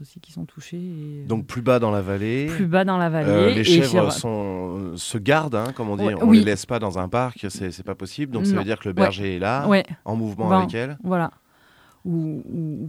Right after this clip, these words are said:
Speaker 1: quand c'est, ou quand elles sont vraiment autour de la ferme et tout ça. En fait, il, le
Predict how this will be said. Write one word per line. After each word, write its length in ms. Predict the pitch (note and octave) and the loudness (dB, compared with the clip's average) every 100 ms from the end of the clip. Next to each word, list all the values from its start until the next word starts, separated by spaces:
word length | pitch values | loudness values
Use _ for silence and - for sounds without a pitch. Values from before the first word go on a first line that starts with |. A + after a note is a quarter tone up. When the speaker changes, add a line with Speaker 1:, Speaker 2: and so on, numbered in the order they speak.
| - | -6
Speaker 1:
quand 180 | F3 F#3+ | -4 -4
c'est, 380 | - F#3 G3+ F3 | -4 -2 0 0
ou 260 | D#3 D#3 C3+ | -2 -4 -6
quand 180 | F#3 | -4
elles 180 | E3+ D3+ | -2 -4
sont 240 | - F#3+ G3 | -4 -4 -2
vraiment 340 | D#3 D#3 E3+ | -2 -2 -4
autour 300 | F3 F3 F#3+ | -4 -4 -4
de 80 | F3+ | -2
la 140 | D#3 D3 | -2 -4
ferme 260 | F#3 G3 | -4 -4
et 80 | D#3+ | -4
tout 120 | - | -8
ça. 320 | - G3+ G3+ - - - - | -12 -10 -10 -12 -20 -20 -8
En 100 | F3 | -4
fait, 180 | G#3 G#3+ E3+ | -2 -4 -6
il, 340 | D#3+ G2+ A2+ - - - | -8 -10 -14 -18 -14 -6
le 200 | F3+ | 0